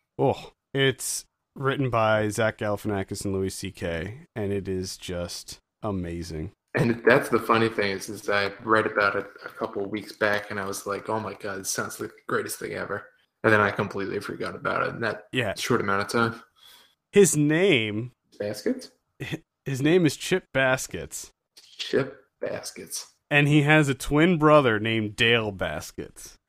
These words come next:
Speaker 1: Chip and Dale. And,
Speaker 2: <laughs>
Speaker 1: and the, the character of Dale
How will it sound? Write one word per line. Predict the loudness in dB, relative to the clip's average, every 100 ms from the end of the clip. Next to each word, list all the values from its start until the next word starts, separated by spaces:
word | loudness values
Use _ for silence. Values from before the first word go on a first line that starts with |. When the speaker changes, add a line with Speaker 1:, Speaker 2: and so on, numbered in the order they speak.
| _ _
Speaker 1:
Chip | 0 0 4
and | 2
Dale. | 4 2 -2 -4 _ _ _ 0
And, | 4 4 2 -2 _ -20 _ -20
Speaker 2:
<laughs> | -20 -20 -20 0
Speaker 1:
and | 4 4 4
the, | 0 0
the | -2
character | 0 2 2 4 2 2
of | 2
Dale | 0 2 4 4 0